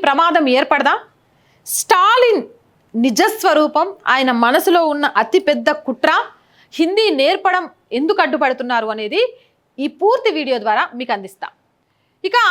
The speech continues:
తమిళనాడులో హిందీని నేర్పితే తమిళ్కు ప్రమాదం ఏర్పడుతుంది, రాష్ట్రంలో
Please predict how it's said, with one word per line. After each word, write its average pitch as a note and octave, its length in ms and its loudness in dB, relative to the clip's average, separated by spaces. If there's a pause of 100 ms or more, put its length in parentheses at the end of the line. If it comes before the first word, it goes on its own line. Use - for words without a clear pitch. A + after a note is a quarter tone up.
(280)
తమిళనాడులో F#4+ 680 0 (140)
హిందీని F4+ 460 -4
నేర్పితే D#4+ 340 -4 (140)
తమిళ్కు G4+ 420 -2
ప్రమాదం D4+ 420 2 (120)
ఏర్పడుతుంది, A#3 600 -6 (680)
రాష్ట్రంలో G#4 540 2